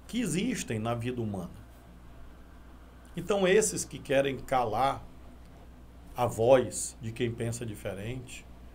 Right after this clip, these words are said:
esses que acham que tem um monopólio do verde e amarelo, são, são, na verdade, portadores de uma prática impatriótica.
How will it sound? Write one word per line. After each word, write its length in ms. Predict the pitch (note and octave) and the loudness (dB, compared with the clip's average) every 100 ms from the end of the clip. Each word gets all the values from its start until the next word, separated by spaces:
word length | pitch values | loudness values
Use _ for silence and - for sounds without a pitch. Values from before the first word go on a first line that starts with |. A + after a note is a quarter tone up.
| - - - | -18 -16 2
esses 400 | D#3+ F#3+ F#3 F3 | 8 8 8 0
que 180 | - D#3 | 0 0
acham 460 | G#2 D3 E3 C#3 A#2 | 2 2 2 -2 -4
que 160 | C3+ | -6
tem 180 | C3 C3+ | -4 -4
um 140 | C3 | -2
monopólio 800 | C3 C#3 B2 A#2+ - G#2 D3+ C#3 | 0 0 0 -4 -2 2 4 4
do 160 | A#2 A2+ | 0 -4
verde 320 | G2+ A2 A2 | -4 -4 -4
e 20 | |
amarelo, 600 | G2 G2 F#2 A2+ C#3 G#2 F#2 - - - - - - - - - | -4 -6 -4 0 0 -2 -10 -14 -16 -18 -18 -16 -16 -16 -16 -10
são, 400 | - C#3+ D3 F3 - - - - - - - - - | -2 2 2 0 -8 -16 -16 -18 -18 -20 -18 -18 -6
são, 320 | - D3 D#3 | 4 6 8
na 100 | C#3+ | 6
verdade, 640 | C3 C3 B2 A2+ A#2+ B2 | 8 8 8 6 6 4
portadores 1040 | C3 C#3 - C3+ C3+ A#2 A2 A2+ B2 - - - - - - - | 4 4 6 6 6 4 2 0 0 -4 -10 -16 -20 -18 -12 0
de 80 | |
uma 180 | C#3 C#3+ | 6 6
prática 800 | - C3 B2+ D3 - - E3+ F3+ F#3 - - - - - - - - - - | 6 4 6 4 2 -4 -2 -2 -6 -12 -16 -18 -18 -20 -20 -20 -20 -12 0
impatriótica. 880 | F#3+ G3 G3 F3+ E3+ D#3+ - - | 2 2 2 4 6 6 2 -2